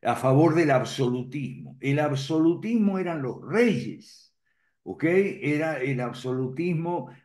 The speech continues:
de las monarquías absolutas. Y,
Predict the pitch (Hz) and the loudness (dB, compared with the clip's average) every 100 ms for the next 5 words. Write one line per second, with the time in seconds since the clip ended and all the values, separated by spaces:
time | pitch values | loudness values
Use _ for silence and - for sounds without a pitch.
0 | _ - 135 127 113 123 120 110 - 165 | _ -2 0 0 -2 -2 -2 -4 -2 0
1 | 156 139 - 120 117 185 196 - 71 - | 0 -2 -6 -2 4 4 4 0 -6 -14
2 | - - - _ _ _ _ _ _ _ | -20 -20 -20 _ _ _ _ _ _ _
3 | _ _ _ _ - 190 196 190 180 165 | _ _ _ _ 0 4 6 6 6 4
4 | 165 | 2